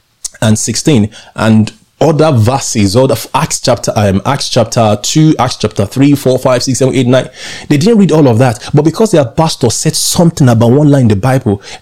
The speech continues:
they held on to that and they've been depriving themselves and their family of the joy and the beauty and the power of praying in the Holy Ghost.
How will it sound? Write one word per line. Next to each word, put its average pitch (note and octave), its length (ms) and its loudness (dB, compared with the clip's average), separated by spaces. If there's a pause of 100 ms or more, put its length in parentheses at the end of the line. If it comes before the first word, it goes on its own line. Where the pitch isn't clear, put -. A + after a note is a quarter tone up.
they A#2 180 2
held D#3 280 2
on C#3+ 80 2
to B2 140 -2
that B2 300 0
and B2 160 2
they've A2+ 160 2
been A2+ 140 2
depriving E3+ 560 0
themselves C3+ 640 0
and A#2 140 2
their A#2 100 2
family D3 460 0
of G#2 160 -2
the G#2 80 0
joy G2+ 260 2
and A2+ 120 2
the G#2 80 2
beauty C3 340 0
and D3 80 2
the G#2 60 0
power C#3 340 -2
of - 140 -4
praying D3 220 2
in A#2+ 80 4
the G2 60 2
Holy G#2+ 140 2
Ghost. - 320 -6